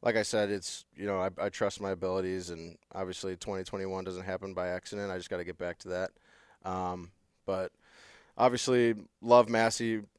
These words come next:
love Massey as a person and a player. Um, you know, I always tell this story that when I got called up, a lot of the young guys, you know, sometimes you don't wanna step on the, you know, the toes of Salvi or Gordo, and so I went to Dozier,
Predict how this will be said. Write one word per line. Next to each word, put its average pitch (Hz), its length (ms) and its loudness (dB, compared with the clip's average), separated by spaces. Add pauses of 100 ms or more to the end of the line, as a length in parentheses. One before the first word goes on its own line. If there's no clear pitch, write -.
(120)
love 120 240 8
Massey 123 340 0
as 113 120 2
a 113 40 -4 (200)
person 135 420 4
and 120 220 2
a 117 40 -2
player. 117 560 4
Um, 101 460 0 (540)
you 110 100 -4
know, 101 220 0
I 104 220 2
always 110 200 2
tell 110 180 2
this 104 140 0
story 104 320 2
that 101 140 0
when 98 100 -2
I 104 100 0
got 101 200 -2
called 101 280 0
up, 98 220 2 (600)
a - 60 -4
lot 107 220 2
of 101 60 -2
the 104 80 0
young 104 200 -2
guys, 104 300 0
you 107 60 -6
know, 98 340 -4 (220)
sometimes 123 360 0
you 113 60 0
don't 107 80 0
wanna 107 160 0
step - 260 -2
on 104 80 -2
the, 101 200 -4
you 104 100 -10
know, 98 160 -2
the 98 80 -2
toes 104 360 0
of 95 260 -2 (140)
Salvi 104 640 0
or 92 180 -2
Gordo, 104 800 2
and 87 260 -6
so 107 200 0
I 98 100 2
went 110 240 0
to 95 280 0 (120)
Dozier, 101 500 -2